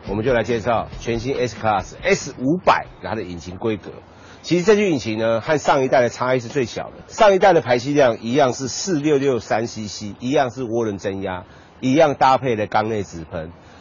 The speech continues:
可是在马力数据上，这一代进步了一点点，在马力的部分进步二十匹，最大马力四百五十五匹，在五千两百五十转到五千五百转都可以产生，扭力的表现达到了七百牛顿米，在一千八百转到三千五百转都可以产生，零到一百加速四点八秒，极速达到电子限速两百五十公里。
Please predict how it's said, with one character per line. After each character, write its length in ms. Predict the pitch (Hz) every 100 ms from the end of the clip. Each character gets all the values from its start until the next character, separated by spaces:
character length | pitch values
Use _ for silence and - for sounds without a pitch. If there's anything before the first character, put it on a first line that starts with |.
| -
可 140 | - 120
是 100 | 139
在 160 | 156
马 200 | 127 98
力 120 | 131
数 180 | 131 143
据 140 | 123 123
上， 260 | 131 104 - -
这 120 | 123
一 100 | 123
代 240 | 135 107 - -
进 220 | - 127
步 180 | 104 123
了 60 | 110
一 80 |
点 200 | 151 123
点， 200 | 143 123 - - - -
在 180 | - 202
马 200 | 170 131
力 100 | 165
的 60 | 165
部 180 | 160 147
分 160 | 156
进 180 | 135 151
步 120 | 151
二 40 | 135
十 120 | 113
匹， 260 | 123 127 120 - - -
最 160 | 151
大 120 | 143 127
马 140 | 113
力 100 | 135
四 220 | - 175
百 180 | 135 127
五 200 | 120 117
十 140 | -
五 140 | 151 117
匹， 280 | 82 127 123
在 180 | 139
五 220 | 110 101 101
千 260 | - 185
两 160 | 165 139
百 140 | 143
五 120 | 131
十 140 | 104 110
转 160 | 107
到 80 | 110
五 120 | 120 95
千 180 | 127
五 60 | 120
百 140 | 107
转 120 | 104 92
都 100 | 98
可 80 |
以 40 | 98
产 180 | 90 80
生， 280 | 92 87
扭 120 | 95 113
力 140 | 156
的 60 | 165
表 180 | 117
现 200 | 101 143 104
达 180 | 139
到 140 | 156 175
了 80 | 151
七 240 | - 190
百 140 | 160 123
牛 140 | 123
顿 160 | 165 147
米， 160 | 98
在 200 | 82 151
一 80 | 175
千 320 | 151 - 156
八 200 | 156 160
百 160 | 139 120
转 200 | 110 98
到 140 | 127
三 240 | 117 156 151
千 160 | 156
五 80 | 143
百 140 | 123
转 120 | 101 110
都 100 | 117
可 60 |
以 60 | 113
产 180 | 107 85
生， 180 | 107
零 140 | 110 147
到 160 | 196
一 20 | 170
百 140 | 131
加 160 | 143 143
速 80 |
四 160 | 151 -
点 180 | 120 92
八 180 | 110 113
秒， 180 | 104
极 180 | - 113
速 180 | 110 139
达 140 | 110
到 120 | 113 120
电 200 | 151 127
子 100 | 98
限 180 | 127
速 120 | 117 120
两 200 | 107 117
百 120 | 127
五 80 | 107
十 80 |
公 240 | - 110
里。 100 | 110